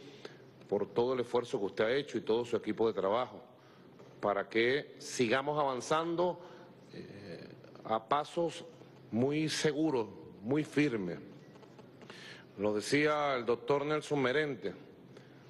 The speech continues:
y yo creo que aunque sea una verdad de pero, perogrullo, se le dice así, ¿no? No sé si esto tiene traducción al inglés. Quiero saludar a nuestros amigos del mundo que están aquí, de Canadá, de China, de los Estados Unidos, de Sudáfrica,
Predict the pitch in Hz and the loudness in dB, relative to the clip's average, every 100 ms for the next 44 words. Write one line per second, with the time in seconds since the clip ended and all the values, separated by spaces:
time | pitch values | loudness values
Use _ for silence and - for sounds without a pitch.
0 | - - - - - 117 104 123 131 156 | -20 -20 -20 -20 -14 -6 2 2 4 2
1 | 175 175 147 - 117 - 160 180 160 135 | 0 2 0 2 -2 2 2 2 2 2
2 | 151 165 165 170 165 147 143 135 - 139 | 2 2 2 2 2 2 0 -2 -2 0
3 | 156 143 151 139 117 120 107 127 127 143 | 0 0 0 2 0 0 0 0 0 0
4 | 151 143 151 - 110 107 139 - 139 143 | 2 2 0 -2 -4 0 0 0 -2 0
5 | 135 139 127 120 98 131 135 131 113 131 | 0 0 0 -2 0 0 0 0 2 0
6 | 127 - - - - - - - - 107 | 0 -12 -20 -20 -18 -18 -20 -18 0 2
7 | 110 120 - 113 104 131 127 - - - | 4 2 0 2 4 2 0 -12 -20 -8
8 | 98 98 95 98 95 110 123 117 98 98 | -4 -2 0 0 2 2 2 2 2 2
9 | 135 107 90 90 104 110 123 113 107 95 | 2 2 0 2 0 2 2 2 2 0
10 | 92 95 120 135 - - - - - - | 0 2 4 0 -6 -20 -20 -20 -20 -20
11 | - - - - - - 98 - - 139 | -20 -20 -20 -20 -12 0 0 2 2 4
12 | 135 107 92 101 98 98 113 120 117 113 | 4 0 2 2 0 2 2 4 2 0
13 | 139 131 104 98 - 98 101 139 - 107 | 0 2 0 -2 0 2 2 0 -2 -8
14 | - | -8